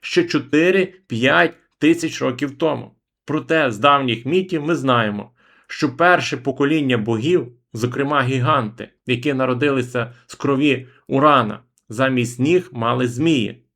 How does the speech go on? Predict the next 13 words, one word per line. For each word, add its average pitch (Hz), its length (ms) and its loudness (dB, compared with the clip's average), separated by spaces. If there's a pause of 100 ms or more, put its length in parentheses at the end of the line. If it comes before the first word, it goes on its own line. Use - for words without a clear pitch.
(400)
Богиня 139 500 0
землі 131 360 2
й - 180 0 (180)
хліборобства 139 920 0
Деметра 123 600 -2 (340)
зображалася 156 800 0 (200)
в - 80 -6
оточенні 123 580 0
змій. 139 400 -6 (540)
Тіло 165 320 2
жінки 151 420 0
Єхидни, 135 680 -2 (160)
онуки 135 640 -2